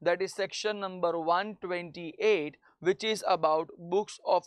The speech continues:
accounts to be kept by the company. Over here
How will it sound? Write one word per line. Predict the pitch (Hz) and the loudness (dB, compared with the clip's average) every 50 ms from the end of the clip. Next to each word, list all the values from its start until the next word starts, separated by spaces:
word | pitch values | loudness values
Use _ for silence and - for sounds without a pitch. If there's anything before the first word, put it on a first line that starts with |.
| _ - | _ 0
accounts | 165 165 143 _ 190 196 196 180 165 151 156 165 151 - | 0 0 2 _ 2 4 4 4 2 0 -4 -10 -12 -12
to | _ 170 170 | _ -10 -4
be | 160 165 156 | -4 -4 -4
kept | - _ - - - - _ 170 | -4 _ 0 0 0 0 _ -2
by | 160 151 147 143 | 0 2 2 2
the | 143 131 143 139 139 139 - _ _ _ | 0 0 0 2 2 0 -4 _ _ _
company. | 151 139 131 117 127 127 120 117 113 113 113 _ _ _ _ _ _ _ _ _ _ _ _ _ _ _ _ | -4 -4 -4 -8 -12 -14 -14 -14 -18 -20 _ _ _ _ _ _ _ _ _ _ _ _ _ _ _ _ _
Over | - 233 240 262 277 254 | 2 4 4 4 2 2
here | 240 196 180 180 202 | 0 0 0 0 0